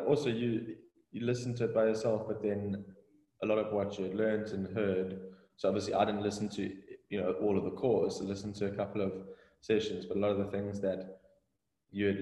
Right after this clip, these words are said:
listened and you had learned, you'd then repeat back to me. So I think it was important as well. So although, like I said, I didn't do all of it, I, I kind of got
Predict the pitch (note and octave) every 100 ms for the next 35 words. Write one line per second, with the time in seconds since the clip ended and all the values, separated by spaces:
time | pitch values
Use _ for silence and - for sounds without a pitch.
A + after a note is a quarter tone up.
0 | G#2 G2 G#2 G2 F2+ F#2+ F#2+ F#2+ G2+ G2
1 | F#2+ F#2+ F#2+ G2+ F#2+ - F#2+ F#2+ F#2+ F2+
2 | - G2+ G2 G2+ G2+ F2 - G2+ G#2+ G2
3 | G2+ G#2+ A#2 A2+ G2+ G2 A2+ A2 G#2 G2
4 | F2+ A2 A2 G2+ G2 - - - - G#2+
5 | G#2 G#2 G2+ G2 G2+ G2+ G2+ G2+ G2 G2+
6 | D3+ C#3 G#2+ - - - - - _ G2
7 | G#2+ A2+ - A2+ A#2+ A2+ - - A2 F#2+
8 | - -